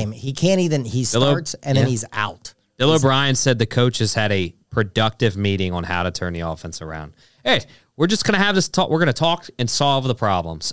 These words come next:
Speaker 2: at this table. Solving the world's problems. Solving the offense.
Speaker 1: And then let's just touch on this game really fast. The Monday night game, Dallas Chargers. You get
Speaker 2: Mm.
Speaker 1: Eckler back. Dallas is minus two and a half.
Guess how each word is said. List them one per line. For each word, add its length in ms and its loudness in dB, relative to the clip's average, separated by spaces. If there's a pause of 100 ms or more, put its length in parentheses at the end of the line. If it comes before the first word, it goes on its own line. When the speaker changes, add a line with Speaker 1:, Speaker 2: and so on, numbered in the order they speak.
Speaker 2:
at 220 -2
this 160 -2
table. 400 -6 (880)
Solving 360 0
the 60 2
world's 240 2
problems. 560 -6 (100)
Solving 360 -4
the 140 0
offense. 480 -8 (260)
Speaker 1:
And 100 2
then 140 4
let's 200 2
just 260 0
touch 240 0
on 120 4
this 200 2
game 340 0
really 340 4
fast. 440 0
The 60 2
Monday 280 4
night 240 4
game, 420 4 (340)
Dallas 720 2 (320)
Chargers. 720 2
You 60 4
get 140 4
Speaker 2:
Mm. 220 2
Speaker 1:
Eckler 220 4
back. 460 0 (480)
Dallas 420 2
is 160 0
minus 340 4
two 160 2
and 80 4
a 40 2
half. 420 0